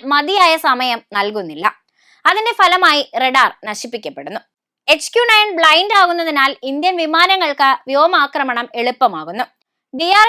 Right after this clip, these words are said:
ഡി ഒ വികസിപ്പിച്ചെടുത്ത ഇന്ത്യയിലെ ആദ്യത്തെ തദ്ദേശീയമായി നിർമ്മിച്ച ആന്റി റേഡിയേഷൻ മിസൈലാണ് രുദ്രം വൺ. എസ് സി എ ഡി ദൗത്യങ്ങളിൽ വിപ്ലവം സൃഷ്ടിക്കാൻ കഴിവുള്ള കെ എച്ച് തേർട്ടി വൺ പിയുടെ നൂതന വകഭേദമാണിത്. എയർ ടു സർഫേസ് ആന്റി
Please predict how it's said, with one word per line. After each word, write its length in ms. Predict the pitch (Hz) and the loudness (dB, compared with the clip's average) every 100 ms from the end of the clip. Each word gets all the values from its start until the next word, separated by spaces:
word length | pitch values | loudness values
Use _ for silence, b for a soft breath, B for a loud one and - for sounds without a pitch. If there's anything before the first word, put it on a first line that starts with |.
| 440 | 2
ഡി 60 | 453 | 0
ഒ 20 | 392 | 0
വികസിപ്പിച്ചെടുത്ത 720 | 339 349 381 359 339 302 294 269 262 - | -2 -4 -6 -4 -2 -2 4 4 4 -2
ഇന്ത്യയിലെ 460 | 277 294 302 277 269 262 - 262 | -6 -4 -2 0 0 -2 2 4
ആദ്യത്തെ 440 | 285 302 339 320 285 269 285 | 4 2 -6 -2 -2 -2 -2
തദ്ദേശീയമായി 720 | 262 262 320 320 370 349 330 302 | -2 -2 -4 -4 -2 0 0 -2
നിർമ്മിച്ച 340 | 277 277 285 277 240 226 | -6 -8 -4 -2 0 0
ആന്റി 240 | 240 262 311 285 | -2 -2 -2 0
റേഡിയേഷൻ 480 | 277 311 330 381 320 | 0 0 -2 -2 -4
മിസൈലാണ് 560 | 285 294 269 233 214 226 220 214 | -4 -2 2 2 2 0 -2 -6
രുദ്രം 340 | 214 208 190 151 | -8 -6 -6 -4
വൺ. 100 | 196 - _ _ _ _ 220 | -8 -10 _ _ _ _ -6
എസ് 120 | 240 | -6
സി 80 | 320 330 | 0 2
എ 20 | 330 | 2
ഡി 60 | 349 | 2
ദൗത്യങ്ങളിൽ 480 | 330 311 359 339 339 - 247 | 0 0 -4 -2 -4 -4 -8
വിപ്ലവം 460 | 262 - 339 359 349 | -6 -4 0 0 -2
സൃഷ്ടിക്കാൻ 440 | 339 - 359 339 330 | -8 -8 -4 -2 0
കഴിവുള്ള 380 | 320 311 320 302 285 269 - | 0 0 0 4 4 4 -4
കെ 100 | 277 302 | -4 -4
എച്ച് 160 | 302 - | -6 -6
തേർട്ടി 260 | 294 294 330 | -4 -4 -2
വൺ 100 | 330 320 | -2 -2
പിയുടെ 340 | 302 302 285 277 - 247 | -6 -4 0 -2 -2 -10
നൂതന 360 | 262 294 285 262 - 214 | -6 -4 -2 -2 -2 0
വകഭേദമാണിത്. 840 | 220 262 254 190 160 156 175 240 - _ b b b 208 | 0 0 -2 -4 -8 -12 -2 0 0 _ b b b -2
എയർ 140 | 240 262 294 | 0 0 -2
ടു 80 | 330 330 | -2 0
സർഫേസ് 460 | 294 294 349 349 - 285 | 0 0 -6 -4 -2 0
ആന്റി 240 | 302 349 | 0 -2